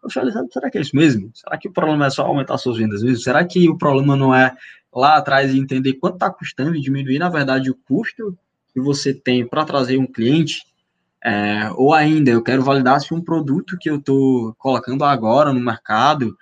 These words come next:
é, se aquele produto ele faz sentido, se ele tem penetração de fato, e eu defini um ticket ali pra ele, né, defini um valor ali pra ele, começo a realizar várias vendas dele, eu quero entender se aquele produto ele tem penetração, se as pessoas gostam dele, vão comprá-lo.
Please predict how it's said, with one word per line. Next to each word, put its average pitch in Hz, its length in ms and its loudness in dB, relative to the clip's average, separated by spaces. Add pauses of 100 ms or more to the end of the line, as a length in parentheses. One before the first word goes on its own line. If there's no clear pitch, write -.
(340)
é, 104 180 -6
se 104 100 -4
aquele 143 160 -4
produto 139 280 -6
ele 151 100 -4
faz 160 240 -2
sentido, 175 560 -4
se - 140 -8
ele 131 80 -6
tem 143 320 -2
penetração 156 720 -2
de 175 80 -4
fato, 135 400 -2 (360)
e 127 120 4
eu 147 100 6
defini 165 400 0
um 185 680 -2
ticket 185 360 -6
ali 175 200 0
pra 151 160 2
ele, 127 300 0 (300)
né, 135 160 -2
defini 131 260 -6
um 135 100 -2
valor 131 420 0
ali 127 120 -2
pra 117 180 -4
ele, 98 180 -8
começo 120 300 -8
a 139 40 2
realizar 131 320 0
várias 135 320 0
vendas 135 340 -2
dele, 127 240 0
eu 156 80 -6
quero 147 160 -4
entender 156 340 -6
se 175 120 -4
aquele 185 180 -6
produto 180 360 -4
ele 202 140 -6
tem 208 140 -12
penetração, 214 640 -4 (340)
se - 320 0
as 139 80 2
pessoas 147 240 -4 (460)
gostam 165 340 2
dele, 143 240 2
vão 131 200 0
comprá-lo. 127 480 0